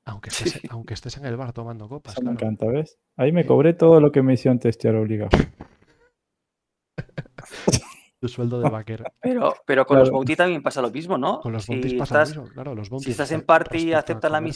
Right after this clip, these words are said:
Speaker 2: misión y te quedas en el bar, que hagan los demás la misión, tú a cobrar.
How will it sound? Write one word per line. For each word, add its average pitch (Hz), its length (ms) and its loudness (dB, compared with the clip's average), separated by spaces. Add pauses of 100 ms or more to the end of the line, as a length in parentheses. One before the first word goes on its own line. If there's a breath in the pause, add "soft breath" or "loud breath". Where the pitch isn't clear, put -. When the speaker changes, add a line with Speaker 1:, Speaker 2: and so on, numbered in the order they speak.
(120)
Speaker 2:
misión 170 100 -2
y 135 60 -6
te 143 140 -10
quedas 139 220 -2
en 156 60 -8
el 160 120 -8
bar, 208 180 -4
que 131 260 -6
hagan 147 200 0
los 135 100 -6
demás 131 220 -6
la 127 80 -2
misión, 131 340 -6
tú 139 100 -2
a 147 80 0
cobrar. 139 300 0